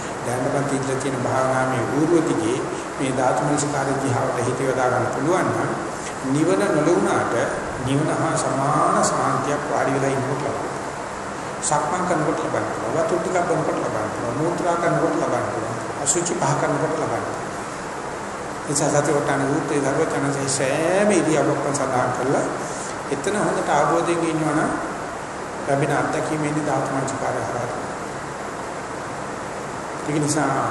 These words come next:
මෙතුවක් පින් කරපු, මෙතෙක් භාවනා කරපු ඒ සියලුම දෙනා මේ තමන්ගේ භාවනාව ඔක්කොටම හරියන්නේ නැති වෙන්න ඉඩ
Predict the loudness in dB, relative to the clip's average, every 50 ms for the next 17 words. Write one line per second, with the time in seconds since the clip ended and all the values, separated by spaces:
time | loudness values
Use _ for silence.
0 | -2 -2 -4 -4 -4 -6 -6 -6 -6 0 2 2 2 4 4 4 4 4 2 2
1 | 0 0 0 0 2 2 2 2 2 2 0 0 0 0 0 0 0 0 0 2
2 | 2 2 4 4 4 2 2 2 0 0 2 2 2 2 2 2 2 2 2 4
3 | 2 2 2 2 2 0 0 0 -2 -2 -2 -2 -4 -6 -6 -6 -8 -8 -8 -8
4 | -8 -8 -6 -4 -2 0 0 0 0 0 0 0 0 0 0 0 0 0 0 0
5 | 2 2 2 2 0 0 0 0 0 0 0 0 0 -2 -4 -6 -6 -8 -8 -8
6 | -8 -8 -10 -10 -8 -6 -4 -4 -4 -2 2 2 4 4 4 2 0 0 0 0
7 | 0 0 0 0 -2 -2 -2 0 0 0 0 -2 -2 0 0